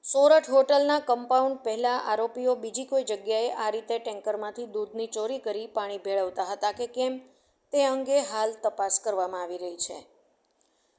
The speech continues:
ખરેખર આરોપીઓ કેટલા સમયથી આ કારસ્તાન કરતા હતા, તેની ઊંડાણપૂર્વક તપાસ કરાશે.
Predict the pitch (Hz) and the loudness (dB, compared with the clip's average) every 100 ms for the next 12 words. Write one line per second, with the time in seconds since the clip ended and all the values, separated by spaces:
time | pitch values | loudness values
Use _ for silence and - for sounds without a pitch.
0 | _ _ 247 269 269 294 302 277 262 285 | _ _ 4 4 6 2 2 4 6 6
1 | 285 285 285 269 - 269 269 247 240 262 | 6 4 4 2 2 4 6 4 2 0
2 | 269 269 254 233 233 240 262 247 247 233 | 2 2 4 2 2 0 -2 -2 -2 0
3 | 247 240 247 254 254 247 254 254 247 262 | 0 0 2 2 2 -2 -2 -4 0 0
4 | 262 240 214 214 - 196 190 180 - 208 | 0 -2 0 -2 -2 -4 -2 -2 0 -2
5 | 170 - 180 | 0 -2 -4